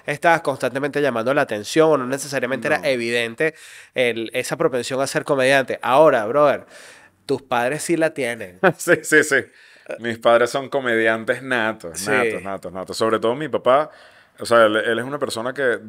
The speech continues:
Speaker 2: verdad creo que no puede pasar un minuto sin decir un chiste,
Speaker 1: Ah.
Speaker 2: ni siquiera en las peores situaciones. O sea, yo he estado en las peores situaciones con mis papás y mi papá siempre busca la oportunidad de lanzar un chistecito.
Speaker 1: Ok.
Speaker 2: Y yo más de una vez he estado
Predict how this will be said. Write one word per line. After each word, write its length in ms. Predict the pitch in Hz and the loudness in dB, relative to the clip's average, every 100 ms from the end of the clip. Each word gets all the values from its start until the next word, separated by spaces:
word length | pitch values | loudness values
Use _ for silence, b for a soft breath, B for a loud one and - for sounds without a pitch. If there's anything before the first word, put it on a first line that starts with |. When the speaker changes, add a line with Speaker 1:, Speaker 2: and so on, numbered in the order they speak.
| 107 | 0
Speaker 2:
verdad 220 | 104 101 | 0 0
creo 140 | 110 127 | -2 -6
que 80 | 117 | -6
no 120 | 101 | -2
puede 160 | 120 123 | 0 0
pasar 360 | 101 107 104 - | -4 -4 -6 -6
un 280 | 135 135 135 | -8 -8 -8
minuto 420 | 131 131 127 127 | -8 -8 -8 -8
sin 180 | - 110 | -8 -6
decir 280 | 98 104 107 | -6 -6 -8
un 100 | 107 | -8
chiste, 480 | 127 113 - 117 - b | -10 -8 -6 -8 -8 b
Speaker 1:
Ah. 240 | 101 95 | -14 -12
Speaker 2:
ni 240 | 117 131 127 | -10 -6 -4
siquiera 340 | 127 117 123 | -2 2 2
en 60 | 151 | 2
las 120 | 147 | -2
peores 360 | - 117 117 131 | 0 2 2 0
situaciones. 720 | 143 113 104 117 127 143 127 _ | -6 -6 -4 -2 -2 -6 -12 _
O 80 | 123 | 0
sea, 120 | 127 | 2
yo 100 | 120 | 4
he 20 | |
estado 180 | 117 160 | 2 2
en 60 | 165 | 0
las 100 | 147 | 0
peores 400 | 120 113 143 147 | 2 4 4 2
situaciones 400 | 123 101 110 120 | -6 -6 -8 -8
con 100 | 131 | -12
mis 120 | 95 | -16
papás 420 | 92 123 156 - b b b b _ | -2 0 0 -4 b b b b _
y 120 | 120 | -6
mi 120 | 117 | -2
papá 240 | 110 110 101 | 0 0 -2
siempre 360 | 135 127 123 127 | -2 -4 -2 -2
busca 260 | 123 139 | -2 -2
la 140 | 131 120 | 0 0
oportunidad 640 | 117 104 - 104 95 95 | 0 -4 -6 -8 -6 -4
de 80 | 113 | -2
lanzar 400 | 110 92 101 98 _ | -4 -4 -8 -8 _
un 240 | 123 110 107 | -10 -10 -10
chistecito. 640 | 110 - 101 92 80 - - | -14 -14 -14 -14 -16 -16 -10
Speaker 1:
Ok. 220 | 123 117 98 90 | -10 -8 -10 -6
Speaker 2:
Y 220 | 123 117 | -4 -4
yo 220 | 107 120 123 | 4 6 6
más 180 | 139 143 | 4 2
de 80 | |
una 140 | 143 143 | 2 2
vez 180 | 139 135 | 2 0
he 60 | |
estado 480 | 127 135 131 135 | 2 6 8 6